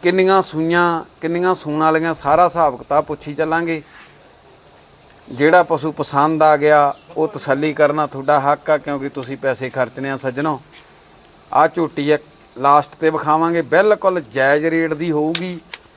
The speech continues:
ਤਾਜ਼ੀ ਸੂਈ ਵੀ। ਵੇਖੋ ਲੇਵਾ ਭਾਂਡਾ, ਇਹ ਤੁਹਾਨੂੰ ਲਾਸਟ ਤੇ ਵੇਟ ਕਰਿਓ, ਵੀਡੀਓ ਦੀ ਐਂਡ ਤੇ ਜੁੜੇ ਰਹੋ। ਤੇ ਆਹ ਝੋਟੀ ਦੇ ਮਗਰ ਮਾਲਕਾਂ ਨੇ ਦੱਸਿਆ ਡਾਇਮੰਡ ਦੀ ਕੱਟੀ, ਨੀਲੀ ਰਾਵੀ ਦੀ ਮੈਂ।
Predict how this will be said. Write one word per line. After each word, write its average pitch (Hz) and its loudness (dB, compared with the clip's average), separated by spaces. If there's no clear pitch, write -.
ਤਾਜ਼ੀ 196 4
ਸੂਈ 143 -4
ਵੀ। 110 -12
ਵੇਖੋ 135 -2
ਲੇਵਾ 135 0
ਭਾਂਡਾ, 131 -4
ਇਹ 143 2
ਤੁਹਾਨੂੰ 143 -6
ਲਾਸਟ 139 4
ਤੇ 156 0
ਵੇਟ 143 0
ਕਰਿਓ, 135 0
ਵੀਡੀਓ 147 -2
ਦੀ 147 -2
ਐਂਡ 135 -2
ਤੇ 139 -4
ਜੁੜੇ 135 -2
ਰਹੋ। 156 -2
ਤੇ - -10
ਆਹ 160 6
ਝੋਟੀ 175 -6
ਦੇ 147 -6
ਮਗਰ 143 0
ਮਾਲਕਾਂ 139 -2
ਨੇ 147 -4
ਦੱਸਿਆ 135 -2
ਡਾਇਮੰਡ 127 -6
ਦੀ 135 -6
ਕੱਟੀ, 147 -4
ਨੀਲੀ 151 0
ਰਾਵੀ 135 0
ਦੀ 127 -8
ਮੈਂ। 123 -4